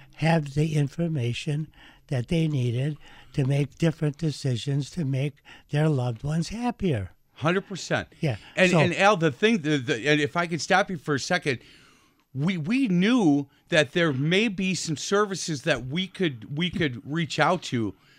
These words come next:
Speaker 2: but it was try-, it, it was trying to find, and they were all over the place, and, and we were trying to figure out which service worked best and, and who recommended what.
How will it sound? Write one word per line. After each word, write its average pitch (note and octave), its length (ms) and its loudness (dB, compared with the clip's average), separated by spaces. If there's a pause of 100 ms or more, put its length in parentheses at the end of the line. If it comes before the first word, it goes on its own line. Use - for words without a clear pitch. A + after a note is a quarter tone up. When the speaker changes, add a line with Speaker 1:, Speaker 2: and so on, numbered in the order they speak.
(640)
Speaker 2:
but E3 220 4
it F#3+ 120 4
was F3 220 2
try-, F#3+ 360 -2
it, E3+ 260 2
it D#3+ 280 0
was D#3+ 220 0
trying G#3+ 440 -2
to D#3+ 100 0
find, G3 600 -2
and D3 200 0
they D3+ 100 2
were D3 180 2
all F#3+ 420 -4
over G3+ 300 0
the D#3+ 100 -2
place, E3+ 400 -2
and, A#2+ 160 -4 (380)
and C3+ 420 0
we E3+ 80 -2
were G3 120 -2
trying F#3+ 340 -4
to F3+ 80 0
figure F3+ 360 -4
out E3 200 2
which F#3 240 0
service F3+ 440 -2
worked D3+ 300 -6
best F#3+ 340 2
and, B2+ 140 0 (380)
and C3+ 200 0
who F#3 140 -4
recommended F3 640 0
what. F#3 280 2